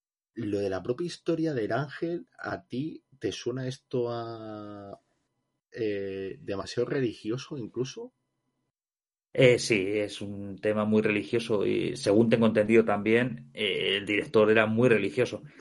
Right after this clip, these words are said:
Speaker 1: Ujú.
Speaker 2: Entonces, eh, este, eh, estos valores cristianos quedan reflejados en la película. ¿Te sacan de la película? Mm,
Speaker 1: No.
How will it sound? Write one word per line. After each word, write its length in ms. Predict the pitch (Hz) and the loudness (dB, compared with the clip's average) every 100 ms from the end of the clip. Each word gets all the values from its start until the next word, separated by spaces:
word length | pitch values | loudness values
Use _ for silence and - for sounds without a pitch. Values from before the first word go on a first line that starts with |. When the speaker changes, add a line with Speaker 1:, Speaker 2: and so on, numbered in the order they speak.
| - | -20
Speaker 1:
Ujú. 300 | 104 87 85 | -18 -14 -8
Speaker 2:
Entonces, 840 | 95 - 107 110 110 107 104 - - | -6 0 0 6 8 8 6 -2 -14
eh, 360 | 98 90 - _ | -12 -12 -12 _
este, 560 | 143 - 123 120 117 117 | -10 0 4 6 6 4
eh, 140 | 113 - _ _ _ _ _ _ _ _ _ - | 0 -10 _ _ _ _ _ _ _ _ _ 4
estos 420 | 113 117 131 135 | 6 6 6 6
valores 260 | 117 127 127 | 8 6 2
cristianos 640 | 120 - 135 131 135 131 - | -4 2 4 6 2 -4 -4
quedan 200 | 117 113 | 0 0
reflejados 440 | 113 113 110 113 120 | 0 -2 -4 -4 -2
en 80 | |
la 100 | 104 | -2
película. 440 | 92 104 113 104 - _ _ _ _ - | -2 -2 0 -2 -2 _ _ _ _ 2
¿Te 100 | 143 | 4
sacan 260 | 180 190 | 6 6
de 80 | 165 | 6
la 100 | 160 | 6
película? 520 | 165 175 135 98 - _ _ _ _ - | 4 2 2 -2 -6 _ _ _ _ -16
Mm, 680 | 120 120 117 113 110 110 139 | -12 -10 -6 -4 -4 -2 -2
Speaker 1:
No. 280 | 214 180 | -2 -6